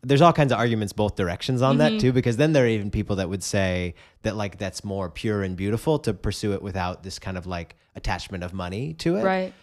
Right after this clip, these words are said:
Speaker 1: But also that, um, that if you feel called to make art, and especially art that might be healing for other people, that if you don't make some effort to share it with people, that you're kind of missing
Speaker 2: Mm.
Speaker 1: out on an opportunity to,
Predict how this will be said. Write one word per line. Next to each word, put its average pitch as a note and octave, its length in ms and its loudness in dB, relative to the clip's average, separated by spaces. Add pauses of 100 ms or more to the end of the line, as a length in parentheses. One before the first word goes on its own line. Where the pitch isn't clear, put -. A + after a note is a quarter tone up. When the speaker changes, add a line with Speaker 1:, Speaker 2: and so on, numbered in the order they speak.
(240)
Speaker 1:
But C3 140 0
also B2+ 560 2
that, G2+ 400 -2
um, F2 520 -4
that G#2+ 140 -4
if G2 140 -6
you G#2+ 60 -4
feel G2+ 540 -2 (100)
called G2 360 -2
to G2+ 100 -8
make F#2 260 -8
art, D3 420 2 (260)
and G#2+ 80 -8
especially G#2 600 -2
art G#2 260 -2
that G2 120 -6
might G2+ 180 -6
be F#2+ 80 -6
healing G2+ 380 -4
for F#2+ 160 -6
other F#2 160 -4
people, D3 520 2 (280)
that G#2+ 160 -4
if G#2 160 -8
you G2+ 80 -4
don't G2+ 520 -2
make G2+ 360 -8
some G2+ 260 -4
effort F#2+ 440 -10
to F#2 200 -6
share G#2+ 300 -2
it F#2 80 -6
with G#2 140 -8
people, F#2 280 -4
that E2+ 160 -8
you're F2 80 -8
kind F#2 240 -8
of E2+ 220 -8 (180)
missing A2 380 -2
Speaker 2:
Mm. F#2+ 60 -4
Speaker 1:
out F#2 180 0
on F2+ 160 -2
an F2+ 120 -4
opportunity F#2 680 -4
to, D#2+ 320 -8